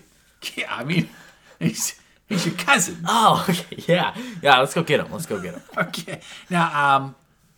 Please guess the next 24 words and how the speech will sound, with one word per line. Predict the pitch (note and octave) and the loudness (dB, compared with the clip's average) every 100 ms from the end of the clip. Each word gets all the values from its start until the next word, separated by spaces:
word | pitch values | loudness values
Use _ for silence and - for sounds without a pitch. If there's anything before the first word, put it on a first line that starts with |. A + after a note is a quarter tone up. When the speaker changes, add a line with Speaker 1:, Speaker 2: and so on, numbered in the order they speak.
| _ _ | _ _
Speaker 1:
of | - | -4
course, | F3+ E3+ | 0 2
there's | F3+ D#3+ | 2 6
that, | D#3 - - | 6 6 -4
there's | C#3 - | -6 0
something | E3 - C#3+ | -2 -2 -6
up | D3 - | -6 -6
<laughs> | - | -2
there. | G#3+ - D3+ - | 0 2 0 0
So | - C3+ | 0 2
I | E3+ | 2
don't | F#3 | 2
know | D3+ C#3+ | 2 -2
if | - | -4
we | C#3+ | -4
can, | C3+ G#2 - - - _ | -2 -4 -10 -20 -20 _
how | - D3 | -10 -8
we're | |
gonna | C3 A2+ - _ _ _ - | -6 -8 -10 _ _ _ -8
get | D#3 D3+ | -6 -6
through | - D#3 D3 | -2 2 4
all | A2+ G#2 | 4 4
this. | G#2 G2 - - | 2 -2 -2 -4
Speaker 2:
Look, | B2 | -2